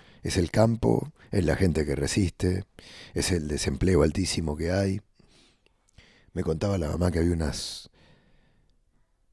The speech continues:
al-, un altísimo porcentaje de alcoholismo en el país, fruto de la, la tristeza, la decepción, la frustración,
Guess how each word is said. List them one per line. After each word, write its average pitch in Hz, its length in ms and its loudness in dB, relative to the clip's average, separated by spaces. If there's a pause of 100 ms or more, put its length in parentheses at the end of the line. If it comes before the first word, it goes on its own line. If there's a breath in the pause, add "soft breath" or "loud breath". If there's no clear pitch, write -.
(300)
al-, 90 220 -4 (260)
un 95 80 -4
altísimo 98 420 0
porcentaje 80 500 0
de 73 60 4
alcoholismo 82 500 0
en 78 60 -2
el 80 100 -2
país, 104 460 2 (340 loud breath)
fruto 95 440 6
de 76 520 4
la, 76 580 -4 (1700)
la 80 160 0
tristeza, 104 680 0
la 85 120 2
decepción, 92 560 2
la 82 80 0
frustración, - 680 -2